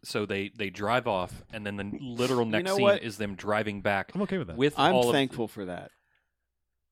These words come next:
Speaker 2: I would
Speaker 1: Fair.
Speaker 2: prefer
Speaker 1: That
Speaker 2: they
Speaker 1: would have been
Speaker 2: skip
Speaker 1: another
Speaker 2: that.
Speaker 1: twenty minutes.
Speaker 3: I,
Speaker 1: But
Speaker 3: I also like that, like, it's just implied that, like, these guys are such hulking beasts that you take 'em to a carnival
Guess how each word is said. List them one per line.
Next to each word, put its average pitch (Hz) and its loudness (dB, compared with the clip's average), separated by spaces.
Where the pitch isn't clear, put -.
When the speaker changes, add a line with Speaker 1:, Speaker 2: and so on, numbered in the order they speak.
Speaker 2:
I 156 6
would 190 6
Speaker 1:
Fair. 143 8
Speaker 2:
prefer 139 2
Speaker 1:
That 143 8
Speaker 2:
they - 6
Speaker 1:
would 151 8
have 139 4
been 143 6
Speaker 2:
skip 127 4
Speaker 1:
another 123 4
Speaker 2:
that. 95 -4
Speaker 1:
twenty 120 -2
minutes. 87 -6
Speaker 3:
I, 151 4
Speaker 1:
But 240 6
Speaker 3:
I 180 4
also 220 2
like 170 2
that, 143 -2
like, 143 2
it's 147 2
just 175 2
implied 131 0
that, 107 0
like, 101 -4
these 123 0
guys 123 2
are 104 -2
such 110 -2
hulking 120 -2
beasts 104 -4
that 98 -6
you 104 -4
take 131 0
'em 110 0
to 117 0
a 95 -2
carnival 92 -4